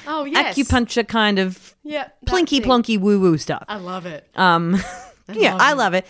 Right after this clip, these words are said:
Speaker 2: And so it's, like, a really shallow pool that has a series of different kinds of rocks.
Speaker 1: Ooh.
Speaker 2: So you move from, like, you just walk through it slowly. And when you walk on the different rocks,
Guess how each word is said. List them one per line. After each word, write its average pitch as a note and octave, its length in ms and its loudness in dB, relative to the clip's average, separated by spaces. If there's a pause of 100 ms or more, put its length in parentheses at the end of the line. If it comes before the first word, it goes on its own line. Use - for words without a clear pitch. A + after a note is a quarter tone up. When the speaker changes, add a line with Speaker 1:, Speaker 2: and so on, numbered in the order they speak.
(240)
Speaker 2:
And G#3+ 160 2
so A3+ 160 4
it's, G#3+ 200 0
like, A3 160 2
a G3 120 0
really A3+ 360 -4
shallow G3+ 480 0
pool F3+ 600 -2 (160)
that F#3 140 -6
has F#3+ 180 -2
a F#3+ 60 -6
series A3 440 -2
of E3 160 -6
different D#4 360 -6
kinds B3+ 320 -4
of G3+ 200 -10
rocks. - 640 -6 (200)
Speaker 1:
Ooh. A#3+ 500 -6
Speaker 2:
So - 120 -4
you G3+ 220 2
move C4 400 2
from, A3+ 260 0
like, F#3+ 240 0
you G3+ 160 -4
just G#3 180 -4
walk A#3+ 420 -4
through A#3+ 200 -2
it A3+ 100 0
slowly. G3 720 -6 (420)
And F#3+ 420 2 (300)
when G#3+ 200 2
you A3 120 2
walk B3+ 280 0
on A#3 80 0
the G3 100 0
different G#3 460 -6
rocks, F#3+ 580 -4